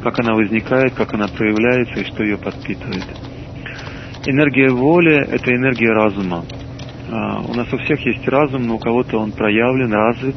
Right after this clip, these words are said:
а у кого-то он лишь, знаете, вот как такая некая потенциальная неразвитая возможность. Воля — это проявление энергии разума. Это конкретная сила, благодаря которой разум действует.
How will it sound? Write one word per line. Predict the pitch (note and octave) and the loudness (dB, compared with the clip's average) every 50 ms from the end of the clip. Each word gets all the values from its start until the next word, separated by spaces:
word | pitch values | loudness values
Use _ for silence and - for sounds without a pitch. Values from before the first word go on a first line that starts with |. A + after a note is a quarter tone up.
| - - - - - - - - - - - - - - | -8 -10 -12 -12 -12 -12 -12 -12 -12 -12 -12 -12 -8 -4
а | A#2+ A2+ | -2 -2
у | G#2+ | 0
кого-то | - A#2+ B2 C3+ C#3 - A#2 | 2 2 2 2 2 0 -2
он | A2+ A2 A2+ | -2 0 0
лишь, | A#2+ A#2+ - - - | 0 0 -2 -4 -4
знаете, | A2+ A2+ A2+ A2 - G#2 | -2 -2 -2 -2 -2 -4
вот | G2 - | -4 -4
как | - - | -6 -8
такая | - G#2 - G#2+ G#2+ | -8 -6 -2 -2 -2
некая | G#2+ A2 - - G2+ | -2 -2 -4 -4 -6
потенциальная | - - - - - G#2+ - - A#2+ A#2 A2+ A2 G#2+ G#2 G#2 G2 F#2+ G2 | -6 -8 -8 -8 -6 -6 -4 0 0 2 2 2 0 0 0 0 -2 -2
неразвитая | G2 G2+ G#2 G#2 G2+ G2 F#2 F#2+ F#2 - - G2+ G2 | -2 -2 -2 -2 -2 -2 -4 -6 -6 -6 -4 -2 -2
возможность. | G2 G2 G2+ G2+ G2+ G2+ F#2+ F#2+ F#2 - - - - - - - - - - - - - - - - - - - - - - | -2 -2 -4 -4 -4 -6 -6 -6 -8 -10 -10 -12 -12 -12 -12 -12 -12 -12 -12 -12 -12 -12 -12 -12 -12 -12 -12 -12 -14 -10 -8
Воля — | - A#2+ G2+ G2 G#2+ C#3 E3+ F#3+ F#3+ F#3+ F#3 - - | -6 -6 -2 2 4 4 6 6 6 6 4 2 0
это | - - - - | -4 -4 -4 -6
проявление | - - A2+ A2 A2 G#2+ A2 A#2 C3+ C#3+ C#3 B2 A2 | -2 0 2 2 4 4 2 2 2 2 0 0 0
энергии | G#2 G#2+ G#2+ G#2 G2 G2+ G2 | 0 0 -2 -2 -2 -2 0
разума. | G2 F#2+ F#2+ F#2 F2+ F2+ F2+ E2+ E2+ D#2+ - - - - - - - - - - - - - - - - - - - | 0 0 0 -2 -2 -4 -8 -8 -10 -10 -10 -12 -12 -14 -14 -12 -12 -12 -12 -12 -12 -12 -10 -10 -10 -12 -12 -10 -8
Это | - - | -8 -4
конкретная | - C3 C3 B2+ D3+ D3+ C#3+ - C3+ C3 B2 - - - | -2 -2 0 2 2 2 2 2 2 0 0 0 0 0
сила, | D#3+ D#3+ D3 C3 A#2+ | 2 4 4 4 4
благодаря | G#2+ A2 A2+ A2 A2 A2+ A2 A2+ A2 | 4 2 2 2 2 2 2 2 0
которой | - A2 - - B2 A#2 A2 | -2 -2 -2 0 2 2 4
разум | G#2+ A2 G#2+ G2+ G#2 G2+ G2 | 2 2 2 0 -2 -2 0
действует. | G2+ G2+ G2 - - - A2+ F#2 F2+ | 0 0 -2 -4 -6 -6 -6 -4 -6